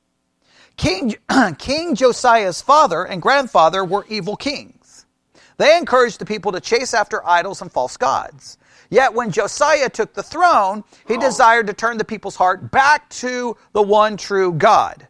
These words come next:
Yahweh. It is likely that Zephaniah's prophecies of warning,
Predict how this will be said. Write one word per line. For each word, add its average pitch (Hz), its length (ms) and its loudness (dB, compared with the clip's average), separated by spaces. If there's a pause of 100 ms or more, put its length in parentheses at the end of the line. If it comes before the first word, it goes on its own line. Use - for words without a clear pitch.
Yahweh. 240 460 0 (840)
It 233 160 2
is 208 160 -2
likely 226 600 2
that 185 180 -4
Zephaniah's 240 720 -2
prophecies 208 720 -4
of 175 300 -4
warning, 202 580 2